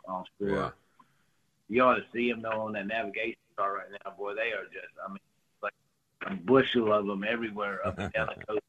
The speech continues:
Speaker 1: <laughs> Which makes it real tough to fish. I mean, you know, in general, this time of the year, if you're gonna go out and fish a, a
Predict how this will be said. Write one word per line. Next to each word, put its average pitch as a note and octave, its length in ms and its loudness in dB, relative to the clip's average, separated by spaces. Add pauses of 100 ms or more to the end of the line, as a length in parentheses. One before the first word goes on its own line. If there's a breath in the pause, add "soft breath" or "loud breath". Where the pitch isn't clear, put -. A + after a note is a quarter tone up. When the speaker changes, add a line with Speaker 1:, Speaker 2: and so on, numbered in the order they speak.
(720)
Speaker 1:
<laughs> - 1500 -2
Which B2+ 240 4
makes D#3+ 260 6
it D#3 80 -6
real D3 240 -2
tough E3+ 300 -2
to C3 120 -8 (100)
fish. G#3 220 0
I C3+ 60 -2
mean, A#2+ 240 -4
you C3 160 -4
know, A2+ 200 -6 (100)
in A#2+ 140 -16
general, D#3 380 0
this C#3+ 240 0
time C#3+ 200 2
of A#2 40 -4
the G#2+ 80 -4
year, A#2+ 320 -4 (300 soft breath)
if G#2 100 -8
you're D3+ 120 2
gonna D3+ 120 0
go B2 140 4
out A#2+ 180 4
and A2+ 160 -12
fish B2+ 240 0
a, G#2+ 100 -6
a G#2 260 -8